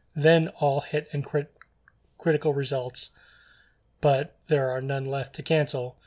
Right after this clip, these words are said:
equals two critical, a jam, and deplete. Thanks for clarification. Answer. If Fifth Brother in the TIE V one attacks with Magpulse Warhead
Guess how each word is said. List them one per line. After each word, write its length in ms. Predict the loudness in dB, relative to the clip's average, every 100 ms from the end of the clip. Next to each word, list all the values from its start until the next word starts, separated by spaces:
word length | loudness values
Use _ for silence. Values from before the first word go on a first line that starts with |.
| _ _
equals 400 | -8 -4 -4 -6
two 200 | -2 0
critical, 640 | 4 2 4 0 -2 -6 -8
a 80 | -6
jam, 360 | -2 -4 -4
and 120 | -6
deplete. 380 | -6 -6 -8 -10 _
Thanks 220 | -4 -2
for 180 | -2 -4
clarification. 760 | 0 0 -2 -6 -6 -6 -10 -18 _ _ _ _ _ _ _ _ _ _ _ _ _ _ _ _ _ _ _ _ _ _ _ _ _
Answer. 440 | 4 4 4 -4 -10 _ _ _ _ _ _ _ _ _ -20 -20 _ _ _ _
If 280 | -2 -2 -2 -16
Fifth 400 | 2 8 8 6
Brother 460 | 4 4 2 0 -4 _ _ -4
in 160 | 0
the 160 | 0 -2
TIE 300 | -2 0 2
V 180 | 2 0
one 320 | -2 -2 -2
attacks 400 | -2 0 0 2
with 140 | 0
Magpulse 720 | 2 2 2 0 2 4 4 2
Warhead 480 | 2 2 0 -8